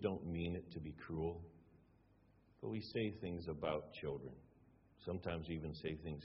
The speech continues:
to children that stick for the rest of your life. And they stick almost like a curse. Kids in the neighborhood, they didn't mean to be cruel, but they are sometimes.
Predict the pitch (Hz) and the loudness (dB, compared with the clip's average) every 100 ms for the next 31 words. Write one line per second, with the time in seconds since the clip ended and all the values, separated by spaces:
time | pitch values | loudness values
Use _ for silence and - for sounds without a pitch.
0 | - 82 76 76 65 64 64 - - - | -8 -8 -6 -4 -6 -6 -12 -18 -20 -20
1 | - - - - - - - - - - | -20 -20 -20 -20 -20 -20 -20 -20 -20 -20
2 | - - - - - 85 - - 90 - | -20 -20 -20 -20 -10 -8 -8 -6 -6 -2
3 | 90 71 76 78 78 85 78 65 - - | 0 2 2 0 -4 0 0 -2 -8 -18
4 | - - - - - - - - - - | -20 -20 -20 -20 -20 -20 -20 -20 -20 -14
5 | - 80 - 90 87 95 101 101 90 80 | -4 -4 0 0 2 2 0 0 -2 -2
6 | 71 - - 80 67 - - - - - | -6 -8 -2 -2 -2 -8 -18 -20 -20 -20
7 | - - - - - - - - - - | -20 -20 -20 -20 -20 -20 -20 -20 -20 -20
8 | - - - 214 185 147 113 80 78 87 | -20 -20 0 4 6 6 6 6 6 6
9 | 92 90 98 101 101 - - - - 240 | 4 4 4 4 2 -8 -14 -14 -6 -2
10 | - 73 73 78 85 85 82 82 - - | 0 0 0 2 2 0 0 -2 -6 -12
11 | - - - 82 82 92 117 - - - | -20 -16 -10 -2 0 0 -2 -8 -16 -18
12 | - - - - - - 76 71 71 - | -20 -20 -20 -18 -4 2 4 4 0 -4
13 | 76 71 69 65 | -8 -6 -6 -6